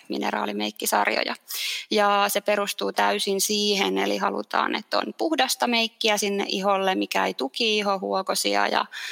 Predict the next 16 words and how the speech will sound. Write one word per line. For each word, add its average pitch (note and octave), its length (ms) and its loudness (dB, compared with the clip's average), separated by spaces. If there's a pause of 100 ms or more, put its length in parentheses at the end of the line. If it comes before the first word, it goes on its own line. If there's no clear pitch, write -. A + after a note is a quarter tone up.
(260)
ja F#2+ 200 2
ainoastaan G2+ 800 0 (120)
hellii. G3+ 540 2 (120)
Ja G3 80 0
mikä F#3+ 260 0
tässä G3+ 220 0
sarjassa F#3+ 560 2
on F#3+ 180 0
upeaa, F#3 600 0
eli F#3+ 100 -2
se G#3+ 160 0
ei G3 120 2
ole F#3 140 -4
vaan G#3+ 360 2 (1040)
tällaista F3+ 460 2
niinku G3 520 -2